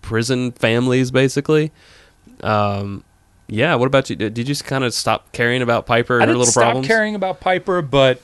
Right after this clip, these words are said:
Speaker 2: um, I agree it wasn't the main focus of it, and
Speaker 1: Yeah.
Speaker 2: I think that's good. I think the best
Speaker 1: Mm-hmm.
Speaker 2: parts of season one were, I think Piper's your entree into this world. She is the person that most people who are watching this show are gonna identify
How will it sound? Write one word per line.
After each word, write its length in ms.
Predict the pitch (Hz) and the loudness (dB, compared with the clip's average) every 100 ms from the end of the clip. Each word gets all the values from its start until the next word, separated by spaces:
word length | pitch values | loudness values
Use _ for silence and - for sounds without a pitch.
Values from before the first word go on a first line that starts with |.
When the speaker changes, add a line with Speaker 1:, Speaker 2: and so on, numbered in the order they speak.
| - | -2
Speaker 2:
um, 400 | 131 123 120 - _ - 131 | 2 2 -2 -8 _ -12 0
I 120 | 143 | 0
agree 280 | 143 156 147 | 2 2 4
it 60 | |
wasn't 280 | 127 131 135 | 4 4 2
the 60 | 127 | 0
main 240 | 123 120 | 0 -2
focus 460 | - 117 117 131 135 | 0 0 0 -4 -2
of 160 | 127 | -2
it, 140 | 131 135 | -4 -6
and 260 | 143 117 113 | -8 -4 -2
Speaker 1:
Yeah. 60 | 113 | -2
Speaker 2:
I 60 | |
think 240 | - 123 - | -2 -4 0
that's 240 | 113 - | -2 -2
good. 320 | - 110 120 | -4 0 2
I 80 | 120 | 0
think 240 | - 123 107 | -2 -6 -6
the 80 | |
best 260 | 92 104 101 | -4 -4 -4
Speaker 1:
Mm-hmm. 80 | 110 | -4
Speaker 2:
parts 240 | 113 - | -4 -4
of 60 | 110 | -8
season 420 | 123 113 110 107 | -6 -6 -4 -4
one 520 | 107 107 110 113 120 127 | -2 -2 -2 -6 -10 -8
were, 600 | 107 104 101 98 101 - _ - | -2 0 0 -2 -6 -14 _ -2
I 100 | 123 | 0
think 240 | 147 135 | 2 0
Piper's 480 | - 147 143 139 117 | 0 0 0 -2 0
your 140 | 117 110 | 0 0
entree 680 | 107 101 - 104 101 95 - - | -2 -4 -6 -6 -4 -8 -12 -10
into 320 | 113 104 107 | -8 -6 -8
this 240 | 98 - | -8 -8
world. 380 | 107 104 - - 120 | -10 -12 -12 -14 -14
She 340 | - 127 123 | -10 -6 -2
is 300 | 110 104 98 - - - _ _ - | -2 -2 -6 -16 -20 -20 _ _ -10
the 100 | 113 | -6
person 560 | - 120 - 110 107 | -2 -2 -2 -4 -4
that 220 | 104 104 - | -4 -6 -6
most 400 | 117 117 110 - | -2 -2 -2 -6
people 300 | 120 120 107 | -8 -8 -6
who 120 | 110 | -4
are 100 | 101 | -4
watching 460 | 107 113 - 127 | -2 -4 -4 -8
this 100 | 120 | -8
show 320 | - - 110 110 | -8 -4 -4 -4
are 140 | 101 | -6
gonna 140 | 98 95 | -8 -10
identify 600 | 95 92 98 101 117 | -10 -10 -12 -12 -14